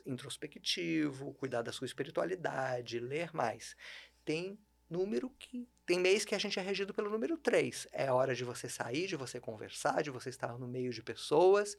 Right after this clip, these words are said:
Se você troca isso, você faz uma bagunça na sua vida. Então, é legal saber. Nem sempre a gente vai conseguir evitar, mas a gente sabendo qual é a energia que tá vibrando comigo naquele mês,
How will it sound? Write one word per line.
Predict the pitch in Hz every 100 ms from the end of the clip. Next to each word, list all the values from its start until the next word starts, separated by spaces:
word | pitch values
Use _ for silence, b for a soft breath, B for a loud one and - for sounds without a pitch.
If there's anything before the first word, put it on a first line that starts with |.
| B B B B
Se | -
você | 214 214 240
troca | 240 196 190 208 214
isso, | 180 202 240
você | 226 233
faz | 226 214
uma | 214 220
bagunça | 233 226 196 185 170
na | 151
sua | 156 160
vida. | 143 117 107 _ _ _ _ _ _
Então, | - 117 135
é | 139
legal | 127 131 139 180
saber. | - 240 151 - B B _
Nem | 185 196
sempre | 214 156 139 165
a |
gente | 165 160
vai | 170 170
conseguir | - 180 - 196 147 151 170
evitar, | 180 170 208 _ 156 143 147 B B B
mas | 127
a | 127
gente | 135 131
sabendo | - 131 117 160 180
qual | 156 135 135
é | 180
a | 208
energia | 190 165 139 135 139
que | 127
tá | 127 - 120
vibrando | 120 143 147 139 143 151
comigo | 131 131 131 127
naquele | 120 - 123
mês, | 120 127 190 214 -